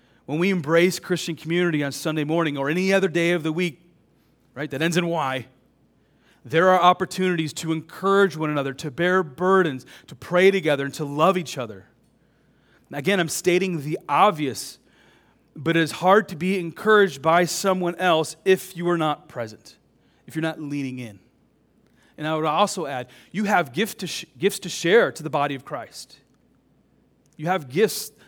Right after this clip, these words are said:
that others can benefit from. But those gifts, people can only benefit if you're willing to lean into Christian community. Lean in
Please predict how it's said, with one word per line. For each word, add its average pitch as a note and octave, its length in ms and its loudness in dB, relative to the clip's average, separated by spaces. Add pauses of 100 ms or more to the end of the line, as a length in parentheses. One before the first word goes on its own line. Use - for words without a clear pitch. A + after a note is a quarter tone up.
(180)
that D#3+ 160 0
others G#3+ 260 2
can F#3 160 -4
benefit F#3+ 560 0
from. E3 440 -2 (1800)
But C3 100 -18
those C#3+ 320 -12 (440)
gifts, - 360 -14 (360)
people E3 160 -12
can D3 100 -10
only D3+ 140 -4
benefit C3 640 -10
if - 140 -20
you're C#3 100 -8
willing B2+ 260 -10
to A#2 80 -14
lean B2+ 320 -8
into A2+ 240 -12
Christian A2+ 460 -18
community. G2+ 580 -20 (800)
Lean D3+ 320 -4
in B2 420 -6